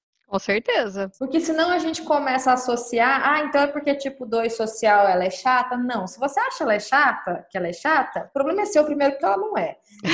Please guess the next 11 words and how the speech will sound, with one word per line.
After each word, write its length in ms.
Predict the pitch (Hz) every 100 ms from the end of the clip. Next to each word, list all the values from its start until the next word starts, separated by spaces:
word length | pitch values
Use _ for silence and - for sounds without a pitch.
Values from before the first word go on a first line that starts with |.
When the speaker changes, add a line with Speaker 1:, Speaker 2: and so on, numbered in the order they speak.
| 359
Speaker 2:
Segundo, 500 | 403 320 302 214 190 - - _
<laughs> 320 | _ _ _
é 140 | - 277
por 220 | 311 311
conta 320 | 311 320 330
da 320 | 320 285 381
pessoa, 720 | - 494 - 285 240 208 190 180
não 260 | 220 240
é 100 | 233
do 160 | 247 339
tipo. 640 | - 254 190 - 165 165